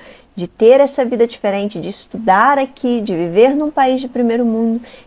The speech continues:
e essa pode ser sim uma grande oportunidade. Então se você tem esse sonho, não desista, persista, é, se informe, planeje,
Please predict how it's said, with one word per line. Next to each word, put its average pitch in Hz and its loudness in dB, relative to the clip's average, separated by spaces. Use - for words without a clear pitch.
e 269 2
essa 233 2
pode 208 0
ser 220 -4
sim 208 -4
uma 240 -2
grande 202 2
oportunidade. 226 -4
Então 202 -6
se 202 -8
você 226 2
tem 254 0
esse 254 -4
sonho, 254 -2
não 233 0
desista, 226 -4
persista, 208 -6
é, 180 -2
se - -4
informe, 233 2
planeje, 226 2